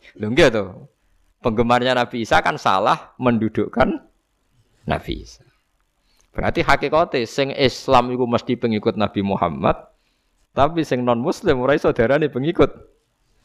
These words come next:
Nabi Isa. Berarti akeh ndi pengikut Nabi Isa mbek Nabi Muhammad? Akeh Nabi Muhammad.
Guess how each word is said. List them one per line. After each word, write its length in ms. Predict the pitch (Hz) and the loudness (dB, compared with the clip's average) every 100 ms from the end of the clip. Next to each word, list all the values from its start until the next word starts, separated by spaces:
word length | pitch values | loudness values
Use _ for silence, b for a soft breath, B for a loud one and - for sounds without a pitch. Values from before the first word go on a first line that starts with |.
| _ - | _ -4
Nabi 320 | 101 - - | -4 -8 -10
Isa. 240 | - - | -8 -6
Berarti 320 | - 123 165 | 2 4 6
akeh 240 | 147 127 110 | 4 4 0
ndi 160 | 92 | -2
pengikut 320 | 101 104 104 113 | -2 -2 0 0
Nabi 240 | 104 107 | 0 -2
Isa 160 | 101 101 | 0 0
mbek 160 | 92 | 0
Nabi 100 | 92 92 | -2 -4
Muhammad? 260 | 92 - - _ _ _ _ _ _ _ _ _ - | -4 -6 -8 _ _ _ _ _ _ _ _ _ -8
Akeh 320 | 87 90 87 | -6 -4 -4
Nabi 200 | 85 85 | -6 -8
Muhammad. 720 | 82 - 85 - - - - | -10 -10 -12 -14 -18 -18 -20